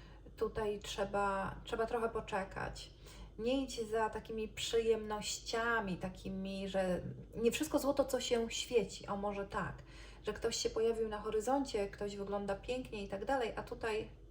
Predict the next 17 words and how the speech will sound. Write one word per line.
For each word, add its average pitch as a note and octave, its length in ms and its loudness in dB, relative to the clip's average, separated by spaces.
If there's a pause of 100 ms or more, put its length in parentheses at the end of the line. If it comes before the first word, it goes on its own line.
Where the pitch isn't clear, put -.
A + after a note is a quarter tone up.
(160)
pokazuje G3+ 520 -2
się G3 240 -2 (260)
rozczarowanie, G3 1040 2 (440)
tak? B3+ 220 2 (500)
To C4+ 120 6
się D4+ 140 2
też D4 180 8
tyczy D4 300 4
osób C4 260 0
samotnych, A#3+ 680 4
bo F#3 160 2
może A3 220 2
być A3+ 180 0
tak, A3+ 240 0
że A3 120 -4
na G#3 120 -2
twoim, G#3+ 440 0